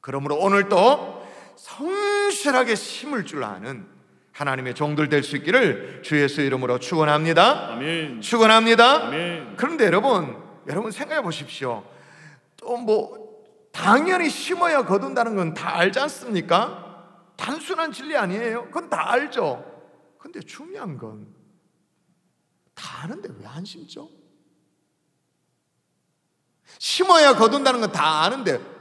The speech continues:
Speaker 1: 왜 안 심죠? 은연중에 우리 속에 그런 생각이 있기 때문에요. 어떤 생각이 있냐면, 까짓 거 그, 아유,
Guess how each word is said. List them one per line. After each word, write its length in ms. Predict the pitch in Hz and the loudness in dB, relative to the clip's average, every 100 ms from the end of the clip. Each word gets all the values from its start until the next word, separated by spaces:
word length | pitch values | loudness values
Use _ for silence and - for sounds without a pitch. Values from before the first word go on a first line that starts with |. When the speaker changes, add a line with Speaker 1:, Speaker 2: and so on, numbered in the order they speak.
| - | -20
Speaker 1:
왜 220 | 127 135 | -12 -6
안 340 | 160 123 143 143 | -6 -6 -8 -10
심죠? 600 | 139 196 214 - 277 403 _ _ _ _ _ _ _ _ _ _ _ _ _ _ _ - | -10 -12 -12 -12 -14 -16 _ _ _ _ _ _ _ _ _ _ _ _ _ _ _ -4
은연중에 520 | 190 226 262 247 190 | 0 0 -2 -6 -6
우리 180 | 139 143 | -4 -6
속에 260 | 185 147 | -8 -10
그런 280 | 127 196 185 | -6 -6 -6
생각이 400 | 131 151 147 147 | -10 -10 -10 -10
있기 280 | 226 156 - | -14 -14 -14
때문에요. 400 | 123 113 117 123 - - _ _ - | -16 -16 -20 -20 -20 -20 _ _ -16
어떤 260 | 135 151 | -12 -10
생각이 360 | 170 165 143 123 | -10 -10 -10 -12
있냐면, 380 | 110 117 104 - - - - - - - _ | -12 -12 -14 -18 -20 -20 -20 -20 -20 -20 _
까짓 420 | - - - 381 - | -10 -6 -6 -8 -14
거 140 | 254 | -12
그, 220 | 180 233 | -10 -10
아유, 300 | 220 - 202 | -10 -16 -18